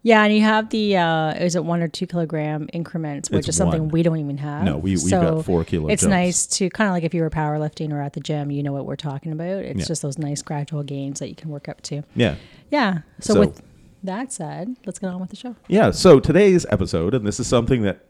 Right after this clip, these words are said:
Speaker 2: um, I'm guessing, uh, more people, uh, will, will resonate with than, uh, uh, a lot of topics. Um, and it's the idea when you feel like you're doing everything right and you still can't lose weight.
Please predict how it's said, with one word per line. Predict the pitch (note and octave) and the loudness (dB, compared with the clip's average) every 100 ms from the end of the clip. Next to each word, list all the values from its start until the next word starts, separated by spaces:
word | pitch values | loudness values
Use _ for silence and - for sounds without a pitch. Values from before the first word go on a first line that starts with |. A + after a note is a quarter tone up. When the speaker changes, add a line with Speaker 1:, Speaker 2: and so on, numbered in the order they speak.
| - | -2
Speaker 2:
um, | G2+ F#2 F#2 F2 - | -2 0 -2 -4 -2
I'm | A2+ B2+ | 0 0
guessing, | A#2 G#2 G#2+ F#2+ F2 - - _ _ _ - | 2 0 -2 -4 -8 -14 -20 _ _ _ -2
uh, | F#2+ E2+ | -2 -2
more | A2+ G#2+ A2+ A#2+ | 0 2 4 2
people, | - A#2 A2 G#2+ G#2 G2+ G2+ G2+ | 0 0 0 2 2 2 0 -4
uh, | - F2 E2 E2+ | -2 -2 0 -2
will, | F2+ E2+ D#2 D#2 - | -2 -2 -2 -4 -6
will | F2 D#2+ D#2 D#2 | -4 -4 -4 -6
resonate | E2+ F#2 F2+ G2+ G#2 | -2 -2 0 -2 0
with | G2+ G#2+ B2+ - - | 2 2 0 -8 -12
than, | F2 D#2 D#2 D#2 D#2+ | -6 -4 -4 -4 -6
uh, | D#2 D#2 D2+ D2 D#2 _ _ _ _ _ - - | -6 -6 -8 -10 -12 _ _ _ _ _ -12 -6
uh, | C2+ C2 - C#2+ - - - | -6 -6 -8 -8 -10 -12 -6
a | |
lot | F#2 E2+ F2 G2+ | -4 0 2 0
of | G#2 | 0
topics. | A#2 A2+ D#3+ E3 - - - _ _ _ - | -2 0 0 -2 -8 -14 -16 _ _ _ -8
Um, | E2 D#2+ D#2+ E2 - | -4 -4 -4 -6 -4
and | G2 F#2+ - | -2 -2 -2
it's | G2+ G2 - | -4 -4 -6
the | - G2+ G2+ F#2+ - - _ _ _ _ _ _ _ _ _ | -4 0 0 0 -4 -16 _ _ _ _ _ _ _ _ _
idea | B2 B2 C3 C3+ C#3 C3+ | 4 4 6 8 8 8
when | - A2 | 6 4
you | G2+ G2 F#2+ | 4 4 2
feel | - B2+ C3+ | 0 4 6
like | C#3+ - | 6 4
you're | |
doing | A2 G2 F2+ | 4 4 4
everything | G#2 G#2 C3+ C3+ A#2+ G#2+ | 2 2 2 2 0 2
right | F2 G2 C3+ - | 2 4 2 0
and | F#2 | -2
you | E2 | 0
still | - G2 | 2 2
can't | - G2 - | 4 0 2
lose | G2+ E2+ | 0 2
weight. | G2 - E2 | 2 0 -2